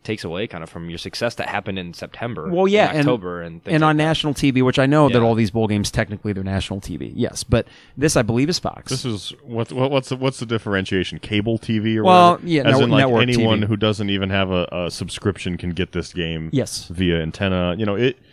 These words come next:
Speaker 3: it'll be the one that's on the main screen in a bar.
Speaker 2: Yep, exactly.
Speaker 3: Not Pinstripe that's on E S P N U.
Speaker 2: On a day a lot of people are gonna take off work. They're just gonna say, "Screw
Speaker 3: Right.
Speaker 2: it, why would I go to work
Speaker 3: It's
Speaker 2: on
Speaker 3: the first
Speaker 2: December
Speaker 3: game of the
Speaker 2: thirtieth?"
Speaker 3: day.
Speaker 2: Yeah, three o'clock,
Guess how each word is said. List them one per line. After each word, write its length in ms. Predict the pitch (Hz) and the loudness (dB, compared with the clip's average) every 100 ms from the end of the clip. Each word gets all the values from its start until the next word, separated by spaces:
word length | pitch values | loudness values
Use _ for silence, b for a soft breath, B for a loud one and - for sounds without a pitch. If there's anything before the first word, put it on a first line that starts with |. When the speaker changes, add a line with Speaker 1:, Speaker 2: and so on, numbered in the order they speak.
| b b | b b
Speaker 3:
it'll 160 | 135 | 0
be 80 | 151 | 2
the 80 | 143 | 4
one 120 | 135 | 4
that's 180 | 127 113 | 2 0
on 140 | 117 110 | 0 0
the 80 | |
main 220 | 95 98 98 | 2 0 0
screen 260 | - 98 | -2 -2
in 80 | 87 | 0
a 60 | 78 | -2
bar. 320 | 76 64 - | -4 -4 -6
Speaker 2:
Yep, 160 | - 165 | -4 -2
exactly. 560 | - 135 139 101 98 - | -2 2 2 2 0 -4
Speaker 3:
Not 80 | - | -6
Pinstripe 440 | 110 101 - 90 | -4 -2 -2 -2
that's 180 | 92 85 | -4 -4
on 100 | 90 | -2
E 100 | 90 | -2
S 120 | 87 | -2
P 160 | - 87 | -4 -6
N 100 | 80 | -2
U. 260 | 82 71 - | -2 -4 2
Speaker 2:
On 180 | 127 139 | 4 4
a 60 | |
day 100 | 127 | 0
a 80 | 127 | 0
lot 160 | 120 120 | 2 2
of 60 | |
people 180 | 135 123 | 2 2
are 40 | |
gonna 120 | 117 110 | 2 2
take 180 | 117 | 2
off 160 | 107 98 | 2 2
work. 360 | 120 127 127 - | 4 2 2 -4
They're 100 | 117 | -6
just 160 | 107 | -4
gonna 100 | 117 | -2
say, 120 | 107 101 | 0 0
"Screw 220 | 90 98 | 0 0
Speaker 3:
Right. 60 | |
Speaker 2:
it, 60 | 107 | 0
why 140 | 113 | 0
would 140 | 107 104 | 0 0
I 40 | |
go 140 | 98 107 | 0 0
to 60 | |
work 160 | 101 98 | 0 0
Speaker 3:
It's 80 | 107 | 0
Speaker 2:
on 60 | |
Speaker 3:
the 60 | 90 | 2
first 220 | 123 95 | 2 2
Speaker 2:
December 220 | 98 87 | 0 0
Speaker 3:
game 80 | 82 | 0
of 60 | 73 | 0
the 60 | 76 | -2
Speaker 2:
thirtieth?" 180 | 73 98 | -2 -4
Speaker 3:
day. 40 | - | -2
Speaker 2:
Yeah, 140 | 135 | -2
three 220 | - 123 | 0 0
o'clock, 460 | 123 - 117 117 - | 0 2 2 2 -4